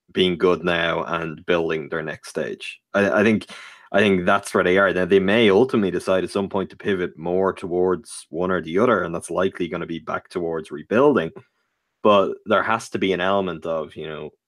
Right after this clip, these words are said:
"Well, what can we do here?" We have tried a couple of different approaches, and it's resulted in the same thing. Um, the, the part that interests me, though, is,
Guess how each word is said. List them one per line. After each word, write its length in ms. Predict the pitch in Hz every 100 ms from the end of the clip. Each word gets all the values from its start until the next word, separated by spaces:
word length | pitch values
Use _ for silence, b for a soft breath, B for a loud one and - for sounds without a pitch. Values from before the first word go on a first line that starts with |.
| _ _ _ _
"Well, 240 | - 82 76
what 200 | 85 87
can 140 | -
we 80 | 80
do 240 | - 107
here?" 180 | 113 -
We 120 | 80
have 200 | 95 117
tried 220 | 127 117 98
a 40 |
couple 280 | - 113 107
of 60 |
different 280 | 95 90 87
approaches, 520 | - 110 117 110 80
and 80 | 85
it's 220 | - - _ _
resulted 540 | 95 87 87 82 85
in 120 | 80
the 100 | 76
same 320 | - 87 78 71
thing. 400 | 110 117 82 71 b b b b b b
Um, 540 | - 90 90 87 85 82 _ _ _ -
the, 220 | 127 120
the 100 | 110
part 280 | 92 117 160
that 140 | 143
interests 420 | 98 117 101 87
me, 220 | 92 101 117
though, 280 | 90 82 78
is, 460 | 76 76 - -